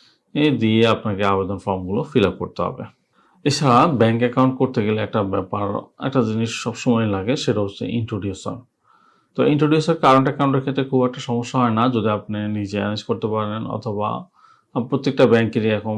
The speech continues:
বর্তমানে মার্কেটিং টিম কাজ করে, তাদের হেল্প নিলে তারাই এটা করে দেয়, অথবা যে ব্যাংকে আপনি অ্যাকাউন্ট করবেন ওখানে কাউকে রিকোয়েস্ট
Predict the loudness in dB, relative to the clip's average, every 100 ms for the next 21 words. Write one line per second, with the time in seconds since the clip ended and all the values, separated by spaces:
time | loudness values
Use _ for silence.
0 | -4 -6 -4 -4 -4 -4 -6 -8 -8 -8
1 | -6 -6 -6 -6 -8 -10 -10 -6 -4 -2
2 | -4 -12 _ _ _ -4 2 6 6 6
3 | 4 0 0 -4 -2 -2 -2 -2 -4 -4
4 | -4 -4 -4 -4 -4 -4 0 4 4 4
5 | -2 -2 -6 -6 -6 -6 -8 -6 -6 -6
6 | -6 -4 -4 -6 -8 -10 -10 -8 -8 -8
7 | -8 -12